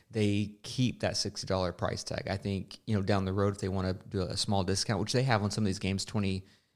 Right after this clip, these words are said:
I'm sorry, uh, two years later, and they brought 'em down, like, twenty percent or whatever else for a short period of time, they warrant a premium price 'cause they're good games. They're well-made games. Any comments on that?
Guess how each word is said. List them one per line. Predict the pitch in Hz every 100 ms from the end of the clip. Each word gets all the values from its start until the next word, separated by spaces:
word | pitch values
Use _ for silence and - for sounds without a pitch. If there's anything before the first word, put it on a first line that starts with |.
| -
I'm | 107
sorry, | 98 98 85
uh, | 92 95
two | -
years | 110 92 92
later, | 113 98 90 - - -
and | 107
they | 98
brought | 104 95
'em | 95
down, | 95 92 92
like, | 95 -
twenty | - 98
percent | 90 - 90
or | 90
whatever | 92 90 95
else | 92 90
for | 90
a |
short | 90 98
period | 98 90
of |
time, | 113 101 90 - _ _
they | - 113 110 104 98
warrant | 107 113 113 -
a | 95 90 90 85 - - _
premium | - 123 104 90
price | 98 85 -
'cause | 113
they're | 101
good | 98 95
games. | 98 92 - - - _ _ _
They're | 113
well-made | 104 113 110 101 92 85
games. | 78 73 - - - _ _ _ _ _ _ _ _ _ -
Any | 113
comments | 113 110 113
on | 120
that? | 117